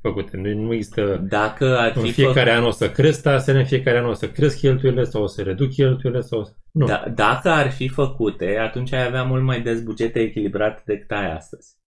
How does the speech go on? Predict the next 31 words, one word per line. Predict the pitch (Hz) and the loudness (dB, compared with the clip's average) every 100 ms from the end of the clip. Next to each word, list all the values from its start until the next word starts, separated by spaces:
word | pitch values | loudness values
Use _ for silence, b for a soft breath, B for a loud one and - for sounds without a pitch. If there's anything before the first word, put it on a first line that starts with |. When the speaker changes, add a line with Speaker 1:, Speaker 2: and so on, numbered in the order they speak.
| _ _ _ _ - | _ _ _ _ -2
Speaker 2:
Dacă | 92 101 | 2 2
ar | 98 | 0
fi | 107 | -4
făcute | 110 95 110 | -6 -4 -2
așa. | 92 - 85 - - - - - - - - _ _ _ _ _ _ _ _ _ _ 95 | -2 -4 -8 -4 -4 -2 -2 -4 -6 -10 -18 _ _ _ _ _ _ _ _ _ _ -2
Ai | 95 | 2
avea, | 117 123 | 2 2
pentru | - 107 104 | 2 2 4
că | 101 | 4
economia | 107 101 98 101 101 113 110 | 4 2 0 0 0 0 0
nu | 123 | 0
variază | 123 113 107 98 95 | 2 2 4 2 2
atât | 87 - 104 | -2 -2 0
de | 101 | 2
mult, | 101 101 90 - | 2 2 0 -4
uh, | 92 87 85 | -6 -4 -4
de | 87 | 0
la | 90 92 | 2 2
an | 92 | 2
la | 87 | 2
an, | 104 95 | 2 0
astfel | 90 98 | 0 -2
încât | 90 85 98 - | -2 -2 -4 -4
în | 87 | -6
fiecare | 85 98 98 92 90 | 0 2 2 4 4
an | 90 90 | 2 -2
să, | - 87 85 78 b b b b b b | -2 2 4 4 b b b b b b
să | - 92 | 4 2
ai | 92 | 2
un | 90 | 4
deficit. | 87 85 87 - 73 | 2 2 -2 -4 -8